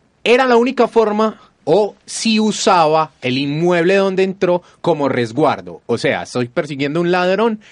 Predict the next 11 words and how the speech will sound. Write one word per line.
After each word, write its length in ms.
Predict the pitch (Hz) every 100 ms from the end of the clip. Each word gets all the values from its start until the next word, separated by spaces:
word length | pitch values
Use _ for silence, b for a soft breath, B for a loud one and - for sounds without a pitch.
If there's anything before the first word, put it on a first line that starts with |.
| _
entra 360 | 156 156 151 185
a 40 |
un 140 | 180 180
inmueble 720 | 180 185 208 156 151 175 190 b b -
para 240 | 139 135
protegerse, 720 | 135 123 151 185 160 127 151 B B
ahí 280 | 135 170 196
podía 640 | - 147 123 123 123 139
entrar 360 | 135 131 135 120
la 120 | 127
policía. 560 | 117 101 92 101 87